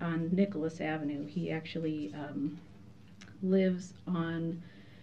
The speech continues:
eighty-eight oh five Nicholas Street, and I would speak on his behalf here as well today. He can't be here, but, but Roy and I took up the charge. I worked on eighty-eighth Street, and,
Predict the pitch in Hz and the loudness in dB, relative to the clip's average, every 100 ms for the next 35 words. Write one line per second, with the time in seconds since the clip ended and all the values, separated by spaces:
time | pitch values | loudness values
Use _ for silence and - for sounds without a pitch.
0 | - - - - - 196 196 196 180 165 | -20 -18 -18 -18 4 6 8 8 6 2
1 | 165 170 165 170 175 160 160 160 - - | 0 0 2 2 2 2 -2 -4 -6 -2
2 | 151 - 175 175 165 - - 190 175 - | -2 0 2 2 0 -4 -2 0 0 0
3 | 220 208 196 185 180 - 180 170 175 170 | 0 2 4 6 4 2 0 2 0 0
4 | 165 165 165 165 165 170 170 170 175 - | -2 -2 -2 -4 -2 2 2 2 0 -2
5 | 170 - 190 185 151 147 165 170 - - | -4 0 2 4 2 0 0 -2 -4 -16
6 | - - - 196 190 208 247 254 220 185 | -18 -18 4 4 6 4 4 4 4 4
7 | 185 185 185 202 202 175 - 160 - 175 | 4 4 0 -2 -2 -4 -4 -4 0 0
8 | 180 175 170 165 165 170 165 165 165 165 | 0 -2 -2 -2 -2 -4 -4 -2 -2 -2
9 | - - - 180 175 180 226 220 - 220 | -6 -12 -4 0 4 4 2 -2 -2 2
10 | 214 208 190 175 185 | 2 0 2 4 4